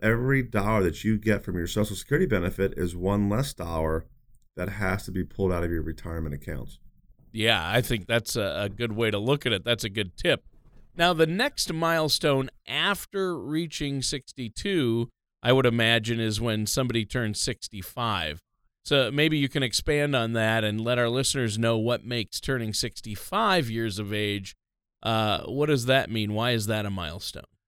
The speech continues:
Speaker 1: Well, you know, at sixty-five, you now become eligible for Medicare. So he-, here's, like, one of the advantages of s-, when you do get older every year is that more benefits come online, you know, whether it's Social Security, and now at sixty-five, now it's Medicare.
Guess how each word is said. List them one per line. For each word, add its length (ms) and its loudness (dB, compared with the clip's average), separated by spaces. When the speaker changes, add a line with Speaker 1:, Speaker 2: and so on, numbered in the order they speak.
Speaker 1:
Well, 340 4
you 120 6
know, 160 8
at 160 4
sixty-five, 1080 2
you 140 4
now 260 6
become 380 2
eligible 540 0
for 180 -2
Medicare. 640 0
So 340 2
he-, 220 -2
here's, 360 2
like, 200 2
one 240 2
of 80 4
the 100 8
advantages 480 2
of 120 2
s-, 140 -12
when 140 2
you 80 8
do 200 6
get 180 4
older 340 4
every 220 0
year 400 2
is 140 -4
that 200 0
more 360 4
benefits 480 0
come 200 2
online, 520 -2
you 80 -4
know, 260 -2
whether 160 0
it's 100 -4
Social 320 2
Security, 720 2
and 140 2
now 120 0
at 40 -6
sixty-five, 840 -2
now 180 -2
it's 140 -8
Medicare. 840 2